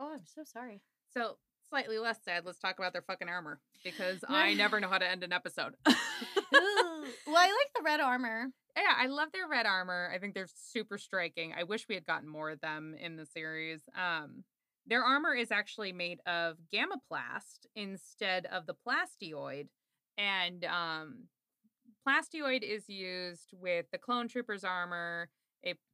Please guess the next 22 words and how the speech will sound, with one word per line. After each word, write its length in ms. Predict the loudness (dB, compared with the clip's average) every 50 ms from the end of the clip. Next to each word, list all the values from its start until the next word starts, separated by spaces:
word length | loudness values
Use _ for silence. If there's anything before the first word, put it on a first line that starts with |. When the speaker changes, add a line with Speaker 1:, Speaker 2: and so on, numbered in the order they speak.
| _ -4
Speaker 2:
plastioid 500 | -2 -2 -2 -4 -8 -6 -6 -4 -6 -6 _
composite 600 | -16 -18 -14 _ -2 0 2 2 0 0 -4 -4
is 220 | -4 -6 -10 -10 -12
used 380 | -12 -12 -10 -12 -12 -14 -12
with 160 | -10 -10 -10 -10 _ -14
the 360 | -12 -12 -10 -10 -10 -10 -12 -12
original 400 | -12 -12 -14 -14 -14 -16 -16 -14 -8
trilogy 460 | -8 -6 -6 -4 -6 -6 -6 -8 -8
armor. 600 | -6 -6 -4 -4 -4 -4 -6 -4 -4 -4 -4 -6 -8 -10 -8
Speaker 1:
Mm-hmm. 400 | -6 -6 -4 -6 -8 -8 -6 -4
Speaker 2:
And 400 | -2 -2 0 -2 -4 -4 -8 -12 -12
the 160 | -14 -14 -10 -4
First 220 | -4 -4 -2 -2
Order 320 | -2 0 0 0 0 0 -2
stormtroopers, 800 | -2 -4 -8 -8 -8 -8 -10 -10 -10 -6 -4 -4 -4 -4 -4 -4
actually, 600 | -6 -6 -6 -6 -12 -10 -6 -6 -6 -6 -6 -8 -6 -4
their, 320 | -2 0 0 0 -2 -2
their 160 | -2 0 0
armor 200 | 0 -2 -4 -8
is 120 | -10 -10 -10
made 160 | -12 -10 -10
of 80 | -12